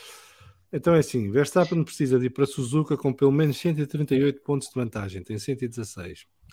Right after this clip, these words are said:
Só o Verstappen, os cento e trinta e oito quer dizer que são as cinco corridas, vinte e cinco pontos cada, cinco voltas mais rápidas são mais cinco pontos, trinta, e mais os oito pontos da,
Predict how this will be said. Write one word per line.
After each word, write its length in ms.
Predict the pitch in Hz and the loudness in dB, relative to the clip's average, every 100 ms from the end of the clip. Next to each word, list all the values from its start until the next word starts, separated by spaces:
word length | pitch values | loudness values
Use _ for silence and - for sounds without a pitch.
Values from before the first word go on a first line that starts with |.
| - - - - | -20 -20 -20 -6
Só 220 | - 143 | 2 4
o 40 | |
Verstappen, 600 | 143 143 - 147 - - | 6 4 2 0 0 -8
os 100 | 127 | -4
cento 180 | 156 139 | -2 -2
e 60 | 135 | -2
trinta 240 | 143 131 | 0 4
e 80 | 139 | 4
oito 180 | 147 - | 4 2
quer 120 | 139 | -2
dizer 220 | 135 131 | 0 -4
que 60 | - | -2
são 200 | 123 117 | -4 -4
as 80 | - | -4
cinco 320 | 127 113 - | -4 -6 -4
corridas, 300 | 135 127 120 | -2 0 0
vinte 200 | 113 110 | -2 -6
e 40 | |
cinco 200 | - 117 | -6 -8
pontos 260 | - 123 - | -6 -8 -6
cada, 300 | - 151 143 | -2 -2 -2
cinco 260 | - 120 | -6 -8
voltas 240 | 123 117 117 | -6 -4 -2
mais 200 | 113 110 | -4 -2
rápidas 400 | 113 107 104 98 | -4 -6 -10 -10
são 160 | 110 | -10
mais 200 | 104 107 - | -8 -8 -8
cinco 220 | 113 104 | -8 -8
pontos, 220 | 113 101 | -6 -8
trinta, 360 | - 131 143 139 | -4 -4 -2 -4
e 20 | |
mais 220 | 123 110 | -2 -2
os 60 | 107 | 0
oito 200 | 120 - | -2 -2
pontos 280 | 123 113 | -8 -8
da, 80 | - | -6